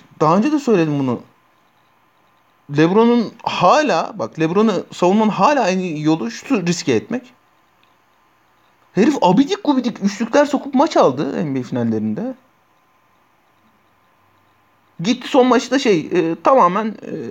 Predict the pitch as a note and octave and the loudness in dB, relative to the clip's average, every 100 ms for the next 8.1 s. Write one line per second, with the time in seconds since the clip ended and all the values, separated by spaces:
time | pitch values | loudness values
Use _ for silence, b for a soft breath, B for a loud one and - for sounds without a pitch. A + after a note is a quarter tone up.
0 | - - - - - - - - G3+ G3+ | -10 -12 -14 -16 -18 -12 -2 0 0 0
1 | G3+ G3 E3+ D#3 F3 A#3 G#3 F#3 B2+ G3 | 2 2 0 -2 -4 -2 -2 0 0 0
2 | F#3+ - - - A3+ G3 F3+ E3 C3 - | 0 -6 -18 -4 0 2 2 0 -4 -14
3 | - - - B2+ A#2 - C3 A2 G2+ G2 | -8 -4 0 0 0 -4 0 2 2 -2
4 | F#2 C3 A#2+ A2+ F#2+ - - - _ _ | -6 -6 -6 -6 -10 -14 -20 -20 _ _
5 | _ _ _ _ _ _ _ _ _ _ | _ _ _ _ _ _ _ _ _ _
6 | _ _ _ _ _ _ _ _ _ C#3+ | _ _ _ _ _ _ _ _ _ -6
7 | - A2+ B2 C3+ B3+ C#4+ - - - F2+ | -4 -2 -2 2 2 2 -2 -8 -12 -12
8 | - | -14